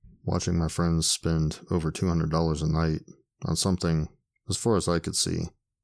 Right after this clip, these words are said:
only made you talk rapid-fire gibberish.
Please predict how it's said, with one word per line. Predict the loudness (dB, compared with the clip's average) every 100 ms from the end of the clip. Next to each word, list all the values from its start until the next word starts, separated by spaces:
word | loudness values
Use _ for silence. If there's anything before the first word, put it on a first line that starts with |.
| _ -2
only | 2 4
made | 2 2
you | -2
talk | -2 -2 -2 -2 -6
rapid-fire | -4 -4 -4 -6 -2 0 -2
gibberish. | -2 -4 -2 -2 -4 -6